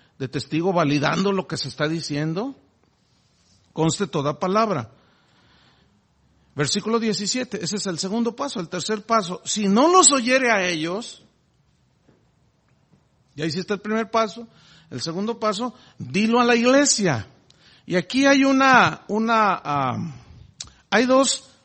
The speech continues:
opiniones, así entre comillas.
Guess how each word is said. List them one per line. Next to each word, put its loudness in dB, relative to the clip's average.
opiniones, 4
así -6
entre 0
comillas. -8